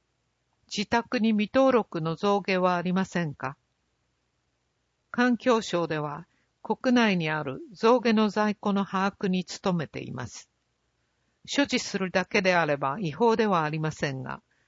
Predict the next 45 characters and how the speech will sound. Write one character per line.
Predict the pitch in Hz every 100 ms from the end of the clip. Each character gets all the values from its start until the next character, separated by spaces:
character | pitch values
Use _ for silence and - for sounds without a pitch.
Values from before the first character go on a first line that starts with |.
| _
未 | 196 196
登 | 277 269
録 | 214 -
の | 190 180
象 | 196 208
牙 | 208 196
を | 185 160
売 | 269 170
っ | _
た | 254
り | 226 180
あ | 196
げ | 233
た | - 220
り | 185
す | -
る | 151
の | 151 131
は | 139
違 | 120
法 | 175 165
で | 151 147
す。 | - - _ _ _ _ _ _ _
未 | 208 202
登 | 269 262
録 | 233 196
の | 180 180
象 | 208 220
牙 | 214
を | 208
持 | 202 220
っ |
て | - 170
い | 147
る | 139
人 | - 156
は | 135
連 | 143 202
絡 | 196 202
し | - -
て | 185
く | -
だ | 170
さ | - 151
い。 | 123